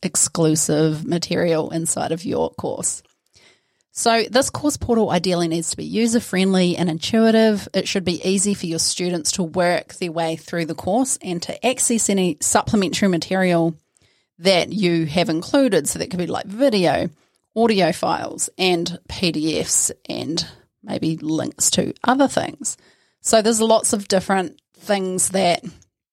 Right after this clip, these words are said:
or ways that you can help people learn. Like, I definitely recommend creating a course about people's different learning styles and how you present that in an easy to access way for multiple people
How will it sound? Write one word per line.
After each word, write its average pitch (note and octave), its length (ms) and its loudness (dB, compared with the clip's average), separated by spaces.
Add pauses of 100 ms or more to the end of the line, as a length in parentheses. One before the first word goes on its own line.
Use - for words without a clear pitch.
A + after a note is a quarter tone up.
(440)
or G3 240 4
ways F3 400 2
that F#3 160 -4
you F#3 200 -4
can F#3 200 -6
help - 260 -2
people F3+ 420 -2
learn. F#3 360 6
Like, G3 180 0
I F#3 60 0
definitely F3+ 340 -2
recommend E3+ 460 0
creating E3+ 320 0
a E3+ 40 2
course F3+ 280 0
about E3+ 240 0
people's F3 420 0 (280)
different F#3+ 280 0
learning F3+ 300 2
styles D#3+ 440 2 (360)
and F#3+ 120 -4
how F#3+ 140 2
you G3 180 4
present E3+ 400 0
that F3 160 2
in E3+ 80 0
an F3+ 180 2
easy E3+ 240 2
to - 160 -2
access - 380 0
way F#3 260 2
for F3 160 -6
multiple D#3 400 0
people E3 520 0